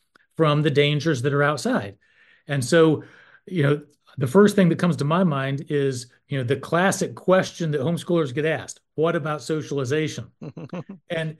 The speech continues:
Speaker 1: and
Speaker 2: Yeah.
Speaker 1: it's interesting, you know, there's been plenty of s-, uh, studies. Matter of fact, uh, the National Center for Education Statistics, a, a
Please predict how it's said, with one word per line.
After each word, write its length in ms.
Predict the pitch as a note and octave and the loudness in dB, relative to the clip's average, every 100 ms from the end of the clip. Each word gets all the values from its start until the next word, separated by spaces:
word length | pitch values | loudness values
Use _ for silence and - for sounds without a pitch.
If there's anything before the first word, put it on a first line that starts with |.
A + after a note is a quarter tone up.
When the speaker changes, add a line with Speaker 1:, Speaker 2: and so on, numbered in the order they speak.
| _ - | _ 0
Speaker 1:
and 140 | E3 | 4
Speaker 2:
Yeah. 20 | F3 | 4
Speaker 1:
it's 140 | F#3 | 4
interesting, 640 | B3 G3+ E3 - E3+ D#3 | 4 4 -2 -4 -2 -2
you 60 | D#3 | 0
know, 60 | |
there's 200 | D3+ F3+ | 0 0
been 200 | F#3+ F#3+ | 2 0
plenty 240 | - F3+ F3+ | 0 -2 -2
of 80 | D3+ | -4
s-, 320 | - - - | -10 -16 -10
uh, 40 | C3 | -10
studies. 480 | - F3+ F#3 C#3 A#2+ | 2 4 4 2 0
Matter 240 | D#3 C#3 | -2 -2
of 60 | - | -2
fact, 260 | D#3+ - - - - - | 0 -2 -8 -20 -20 -8
uh, 160 | C3+ B2+ | -4 0
the 140 | C3+ | 0
National 520 | C3+ D3 E3 - E3+ | 0 2 2 2 -2
Center 280 | - F3+ F3 | 0 0 0
for 140 | F3+ | 2
Education 540 | E3+ D#3+ C#3+ F3+ - D#3 | 0 0 -2 -4 -4 -8
Statistics, 840 | - D3+ - C4 - F2 - - _ _ _ - | -6 -6 -2 -2 -2 -8 -10 -18 _ _ _ -8
a, 380 | C3+ C3+ C#3 C#3+ | -4 -2 -4 -4
a 240 | C3+ A#2+ | -4 -6